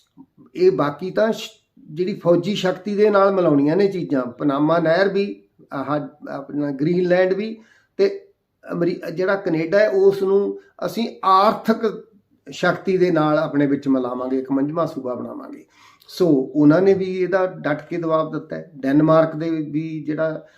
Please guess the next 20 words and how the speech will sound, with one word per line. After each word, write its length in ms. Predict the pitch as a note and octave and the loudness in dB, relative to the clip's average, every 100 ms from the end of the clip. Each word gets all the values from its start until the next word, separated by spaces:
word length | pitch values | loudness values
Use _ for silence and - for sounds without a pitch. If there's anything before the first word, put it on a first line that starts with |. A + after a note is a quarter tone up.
| _ | _
ਉੱਥੋਂ 260 | - D3 D#3+ | -10 -6 -2
ਦਾ 80 | D#3+ | -2
ਵਿਦੇਸ਼ 360 | C#3+ D3 D3+ | 0 0 0
ਮੰਤਰੀ 380 | E3 D#3 E3 F#3 | -2 -2 -2 -2
ਹੈ, 40 | F#3+ | 0
ਉਹਨੇ 220 | G3 F#3+ | -2 -4
ਕਿਹਾ 240 | D#3+ D3+ | -4 -6
ਵੀ 100 | E3+ | -6
ਬਿਲਕੁਲ 480 | D3+ C#3+ C#3+ F#3 F#3 | -2 -2 -2 -2 -2
ਨਹੀਂ, 120 | F3+ | -2
ਅਸੀਂ 200 | E3+ E3+ | -6 -6
ਝਾਕਣ 300 | F3+ F3 D#3 | -6 -6 -4
ਨਹੀਂ 120 | D#3+ | -4
ਦਿਆਂਗੇ, 320 | D#3+ E3 F3 F#3 | -2 -4 -2 -4
ਅਸੀਂ 160 | F#3 | -4
ਉਹਨੂੰ 140 | G3 G3+ | -2 0
ਆਜ਼ਾਦ 320 | D#3+ D#3 E3+ | 0 0 0
ਕਰ 140 | E3 | -2
ਸਕਦੇ 340 | - C#3 C#3+ | -2 -6 -4
ਹਾਂ, 80 | F3+ | -4